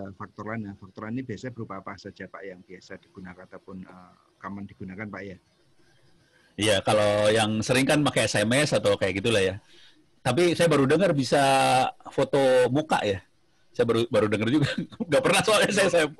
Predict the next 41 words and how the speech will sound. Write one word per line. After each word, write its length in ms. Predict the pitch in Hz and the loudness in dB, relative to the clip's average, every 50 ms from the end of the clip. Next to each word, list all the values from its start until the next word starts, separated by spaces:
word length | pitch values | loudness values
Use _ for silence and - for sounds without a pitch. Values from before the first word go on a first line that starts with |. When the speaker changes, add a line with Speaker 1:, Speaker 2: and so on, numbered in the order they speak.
| - - - - - - | -20 -20 -20 -12 -4 0
Speaker 2:
foto 180 | 147 147 147 151 | 2 2 4 4
Speaker 1:
Masuk 80 | 143 | 2
Speaker 2:
muka. 160 | 143 - - | 2 2 2
Speaker 1:
O 80 | 175 170 | 0 0
T 60 | 151 - - | -2 -6 -10
P, 20 | 156 151 151 151 151 151 151 151 156 156 147 - - _ _ - | -8 -6 -4 -2 -2 -2 -2 -2 -4 -6 -10 -14 -18 _ _ -10
kemudian 320 | 127 123 127 113 131 131 | -8 -6 -6 -6 -6 -6
termasuk 400 | 123 127 123 127 123 120 127 131 | -6 -6 -6 -6 -6 -6 -6 -8
misalnya 400 | 123 117 120 123 123 123 113 123 | -8 -8 -6 -6 -6 -6 -6 -8
S 160 | 120 - 131 | -8 -8 -8
M 100 | 120 120 120 123 | -8 -6 -6 -6
S 160 | 120 110 120 | -6 -6 -8
apa, 320 | 120 120 147 160 151 - | -6 -6 -6 -8 -8 -10
eh, 340 | - 117 117 113 113 110 110 110 117 - | -10 -10 -10 -8 -8 -8 -10 -10 -12 -12
itu 80 | 156 123 127 | -12 -10 -10
juga 80 | 120 98 | -8 -8
termasuk 240 | 120 120 113 - | -8 -8 -8 -8
O 80 | 123 123 | -10 -10
T 80 | - 123 | -10 -10
P 160 | 117 123 120 | -10 -12 -10
juga, 160 | 113 139 131 | -10 -10 -10
Pak, 120 | 113 117 113 | -8 -8 -8
ya? 80 | 107 110 107 | -8 -10 -12
Termasuk 320 | _ - 110 117 117 120 117 | _ -14 -12 -12 -12 -12 -14
apa, 140 | 117 139 139 | -18 -18 -20
eh, 280 | 123 _ - 113 110 110 _ _ | -20 _ -16 -16 -16 -16 _ _
two 80 | - 117 | -16 -12
factor 320 | 123 117 104 - 117 117 | -12 -12 -12 -10 -8 -8
yang 160 | 117 107 110 | -8 -6 -8
lain, 160 | 123 127 110 | -8 -10 -10
Pak, 80 | 104 95 | -12 -14
ya? 100 | 101 98 101 | -12 -6 -2
Speaker 2:
Iya. 220 | 117 123 113 92 - - _ _ _ _ _ _ _ _ _ _ _ _ _ _ _ _ _ _ _ _ _ _ - | 0 0 0 0 -2 -4 _ _ _ _ _ _ _ _ _ _ _ _ _ _ _ _ _ _ _ _ _ _ -10
Jadi 400 | 101 92 104 110 113 117 104 - - - | -6 -4 -2 0 0 -2 -4 -6 -6 -4
kalau, 480 | 120 104 107 104 104 107 95 73 - - - | -2 0 2 2 2 0 0 -2 -6 -6 -4
kalau 160 | - 110 110 110 113 | 0 0 2 2 2
pakai 160 | 113 120 113 | 2 0 0
S 160 | - - 117 | 0 0 2
M 80 | 120 160 | 2 2
S, 160 | 165 - 165 | 2 2 2
saya, 160 | 151 147 | 2 0